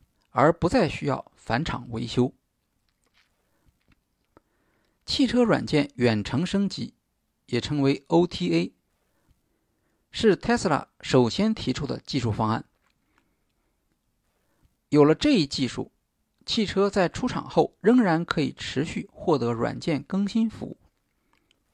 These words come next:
像这一次，Tesla 通过软件升级解决了刹车距离的问题，将刹车距离缩短了六米。经过检测合格，消费者报告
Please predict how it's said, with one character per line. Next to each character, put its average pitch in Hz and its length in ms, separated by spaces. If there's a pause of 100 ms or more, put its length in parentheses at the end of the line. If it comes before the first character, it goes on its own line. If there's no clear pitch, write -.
(500)
像 185 240
这 240 140
一 131 100
次， - 260 (1000)
Tesla 226 480
通 220 180
过 190 160
软 117 320
件 151 240
升 196 240
级 135 300 (220)
解 117 280
决 127 180
了 185 160
刹 156 240
车 160 180
距 165 220
离 117 100
的 110 120
问 110 160
题， - 260 (1400)
将 185 200
刹 185 200
车 185 180
距 165 160
离 117 260
缩 208 280
短 135 160
了 131 100
六 175 160
米。 - 180 (1900)
经 262 180
过 240 180
检 117 280
测 139 200
合 170 200
格， 131 280 (680)
消 220 200
费 214 160
者 123 140
报 139 180
告 139 280